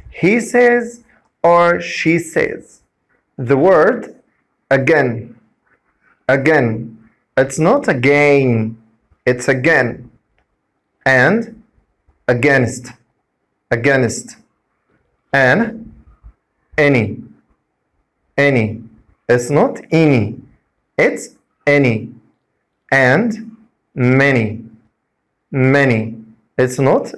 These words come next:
many. It's many, many. And here I must differentiate between the eh sound and the a sound. وهنا لازم أفرق بين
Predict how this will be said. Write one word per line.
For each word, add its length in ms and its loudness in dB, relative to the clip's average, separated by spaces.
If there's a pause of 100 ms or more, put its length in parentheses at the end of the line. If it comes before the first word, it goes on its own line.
(100)
many. 500 2 (640)
It's 400 -4 (300)
many, 640 0 (800)
many. 640 0 (920)
And 200 2
here 280 0
I 140 2
must 280 0
differentiate 680 -2
between 540 -2
the 320 0
eh 200 0
sound 540 0
and 240 0
the 240 -4
a 480 2
sound. 640 -2 (420)
وهنا 320 2
لازم 300 2
أفرق 320 0
بين 440 0